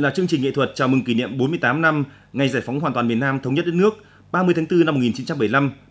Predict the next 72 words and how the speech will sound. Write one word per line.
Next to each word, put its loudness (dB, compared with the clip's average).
ba -2
mươi 0
tháng -2
tư 0
năm -2
hai -4
nghìn -2
không -4
trăm -8
hai -6
mươi -2
ba, 0
một 0
trăm -2
ba 0
mươi 0
bảy 2
năm 0
Ngày -2
Quốc -8
tế 0
Lao 0
động, 2
mùng -4
một -2
tháng -4
năm, 2
và 0
bảy 2
mươi 0
tám -2
năm 0
ngày 0
thành 0
lập -2
Đảng -2
bộ -2
thành -6
phố -4
Yên -2
Bái, -2
mùng -2
bảy 4
tháng -4
năm 0
năm 0
một 2
nghìn 2
chín -8
trăm -4
bốn -2
mươi -2
lăm, 0
mùng -2
bảy 4
tháng -2
năm 0
năm -2
hai -2
nghìn 0
không -4
trăm -6
hai -4
mươi -4
ba. 0
Chương 2
trình -2
nghệ 0
thuật 0
có -2
chủ -2
đề 2